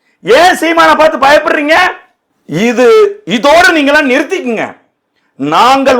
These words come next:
உங்களை விட வல்கரா, உங்களை விட மோசமாக நாங்களும் பேசுவோம். நீங்க அறம் தவறி நடந்தீங்கன்னா நாங்களும் பேசுவோம். அதே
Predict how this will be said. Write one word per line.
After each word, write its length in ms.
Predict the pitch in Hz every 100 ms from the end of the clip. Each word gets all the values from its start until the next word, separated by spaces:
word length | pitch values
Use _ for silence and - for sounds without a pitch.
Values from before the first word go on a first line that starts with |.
| 220
உங்களை 320 | 320 359 349
விட 140 | 311 311 269
வல்கரா, 460 | 247 277 262 208 190 - -
உங்களை 300 | 262 330 339 302
விட 140 | 294
மோசமாக 600 | 247 247 269 240 233 208 180 175 156 - _ - 160
நாங்களும் 460 | 214 233 220 208 185
பேசுவோம். 540 | 190 185 170 160 156 120 _ _ _ _ _ _ _
நீங்க 260 | 131 196 185 170 160 - _ 143
அறம் 360 | 233 262 285 262 -
தவறி 280 | 247 302 320 294
நடந்தீங்கன்னா 560 | 247 262 254 220 202 196 190 - 135
நாங்களும் 400 | 175 175 175 180
பேசுவோம். 380 | 147 143 127 107 _ _ _ -
அதே 200 | 143